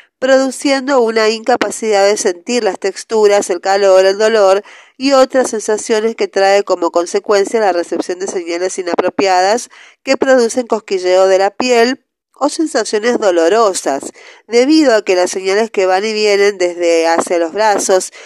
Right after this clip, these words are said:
y las piernas han de recorrer largas distancias, son las más vulnerables a la interrupción. Por tanto, la debilidad muscular y la sensación de cosquilleo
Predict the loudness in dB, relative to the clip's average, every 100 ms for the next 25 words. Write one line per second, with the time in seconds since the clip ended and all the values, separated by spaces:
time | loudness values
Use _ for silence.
0 | -20 -4 -2 0 -2 -4 0 0 0 -2
1 | -2 -6 -6 -4 -2 0 -2 0 0 2
2 | 0 0 0 2 2 0 -2 -4 -4 0
3 | 0 0 -2 -4 -4 -18 -20 _ -6 -4
4 | -4 -4 -4 -2 -4 -4 0 0 0 -4
5 | -4 -4 -2 -4 -4 -6 -4 -4 -4 -8
6 | -20 -20 _ -4 -2 -2 -2 -2 -2 -4
7 | -2 -2 -2 -4 -4 -2 -2 -2 -8 -6
8 | -4 0 0 0 -6 -8 -8 -8 -10 -10
9 | -10 -6 -6 -6 -6 -6 -6 -14 -10 -4
10 | 0 2 2 0